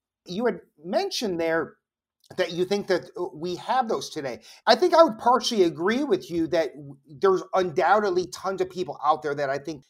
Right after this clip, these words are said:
could fit the bill. In looking at other industries, though, the,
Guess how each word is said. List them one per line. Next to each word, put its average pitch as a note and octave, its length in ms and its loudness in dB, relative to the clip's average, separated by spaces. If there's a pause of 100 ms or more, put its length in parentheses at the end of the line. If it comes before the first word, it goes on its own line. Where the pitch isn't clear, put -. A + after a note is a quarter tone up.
(120)
could - 220 -8
fit D#3 220 -4
the C3+ 60 -8
bill. F#3 380 2 (540)
In G3 320 0
looking A3+ 480 -4
at F#3 220 -4
other F#3+ 380 2
industries, A3 800 -2
though, B2+ 580 0 (380)
the, E3 180 0